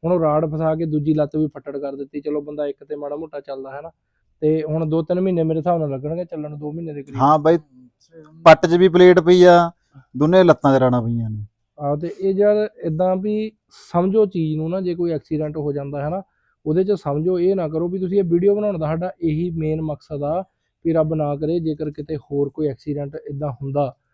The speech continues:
Speaker 1: ਤੇ ਤੁਸੀਂ ਉਹਦੇ 'ਚ ਬੰਦੇ ਨੂੰ ਆਰਾਮ ਨਾਲ ਕੱਢਿਆ ਕਰੋ। ਇਹ ਨਹੀਂ ਹੁੰਦਾ ਵੀ ਭਰਾਵਾ ਆਪਾਂ ਜਿੱਦਾਂ ਵੀ ਉਹ ਭਲਵਾਨਾਂ ਵਾਂਗੂ ਵੀ ਧੱਕੀ ਜਾਈਏ, ਹੈ ਨਾ, ਉਹ ਕੰਮ ਨਹੀਂ ਹੋਣਾ। ਆਹ ਲੱਤ ਇੱਕ ਬਚਦੀ ਸੀ ਪੂਰੀ, ਕਿਉਂਕਿ ਹੁਣ ਜਿਹੜਾ ਬੰਦਾ ਫਸਿਆ ਪਿਆ ਆ, ਉਹਦੀ ਲੱਤ ਵਿੱਚ ਆ,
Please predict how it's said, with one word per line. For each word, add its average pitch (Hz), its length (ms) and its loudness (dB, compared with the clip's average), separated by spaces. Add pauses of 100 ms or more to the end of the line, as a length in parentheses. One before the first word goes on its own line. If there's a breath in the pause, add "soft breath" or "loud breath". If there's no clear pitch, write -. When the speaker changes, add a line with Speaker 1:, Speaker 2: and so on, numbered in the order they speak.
(220)
Speaker 1:
ਤੇ 185 80 -2
ਤੁਸੀਂ 165 280 0
ਉਹਦੇ 180 160 0
'ਚ 202 60 0
ਬੰਦੇ 160 300 -2
ਨੂੰ 196 200 -2
ਆਰਾਮ 143 280 -4
ਨਾਲ 156 140 -4
ਕੱਢਿਆ 143 280 -6
ਕਰੋ। 180 260 -6 (320)
ਇਹ 170 160 4
ਨਹੀਂ 180 140 0
ਹੁੰਦਾ 190 200 0
ਵੀ 196 140 -2
ਭਰਾਵਾ 180 360 -2
ਆਪਾਂ 170 240 -4
ਜਿੱਦਾਂ 156 240 -4
ਵੀ 165 140 -2
ਉਹ 156 180 -2
ਭਲਵਾਨਾਂ 165 400 -4
ਵਾਂਗੂ 160 160 -8
ਵੀ 180 100 -8
ਧੱਕੀ 160 360 -8
ਜਾਈਏ, 143 260 0
ਹੈ 156 60 -8
ਨਾ, 190 80 -8
ਉਹ 170 200 -8
ਕੰਮ 170 180 -8
ਨਹੀਂ 180 100 -8
ਹੋਣਾ। 190 140 -6
ਆਹ 190 100 -2
ਲੱਤ 175 240 -4
ਇੱਕ 180 160 -12
ਬਚਦੀ 165 400 -2
ਸੀ 143 100 -8
ਪੂਰੀ, 151 240 -10 (500)
ਕਿਉਂਕਿ 175 200 0
ਹੁਣ 214 120 4
ਜਿਹੜਾ 202 180 2
ਬੰਦਾ 208 220 2
ਫਸਿਆ 170 400 -2
ਪਿਆ 151 340 0
ਆ, 151 40 0
ਉਹਦੀ 170 140 -4
ਲੱਤ 165 280 -4
ਵਿੱਚ 151 300 -8
ਆ, 139 100 -10